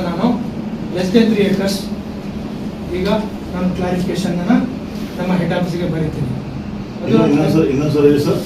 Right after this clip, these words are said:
Speaker 2: less than three acre.
Speaker 1: ಬಂದೆ, ಅದೇ more than three acre-ಗೂ ಬರ್ತೀನಿ. ಈ ಪ್ರೋಸೆಸ್ ಅನ್ನ ನಾನೀಗ ಚಾಲ್ತಿ ಮಾಡ್ಬೇಕು, ಮಾಡ್ಬಾರ್ದು. ಅದೇ ರೀತಿಯಾಗಿ more than three acres-ಗೂ ಕೂಡ ಕ್ಲಾರಿಫಿಕೇಶನ್ ಅನ್ನ ಕೇಳ್ತೀನಿ. ಹೈಕೋರ್ಟ್ ಹಿಂಗೆ, ಸುಪ್ರೀಂ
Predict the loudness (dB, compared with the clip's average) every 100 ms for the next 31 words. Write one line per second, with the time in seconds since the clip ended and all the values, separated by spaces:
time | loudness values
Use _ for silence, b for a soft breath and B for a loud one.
0 | -2 -2 0 2 2 4 4 4 2 2
1 | 4 6 6 2 -2 -2 0 4 4 4
2 | 2 2 0 0 -2 -4 -6 -8 -8 -8
3 | -6 -6 -6 -8 -10 -10 -8 4 6 6
4 | 4 4 2 2 2 2 2 0 0 0
5 | 0 0 0 0 -2 -2 -4 -4 -4 -6
6 | -6 -6 4 8 8 6 4 0 2 2
7 | 2 0 -6 -6 -6 -6 -8 -10 -10 -10
8 | -10 -10 -10 -8 -8 -8 -8 -6 -2 0
9 | 2 0 2 0 0 -4 -4 -4 0 2
10 | 0 -2 -8 -8 -10 -6 -4 -2 -2 -4
11 | -4 -4 -4 -4 4 6 6 2 0 -2
12 | -6 -8 -10 -8 -8 -8 -8 -8 -8 2
13 | 2 6 8 8 6 4 2 2 4 4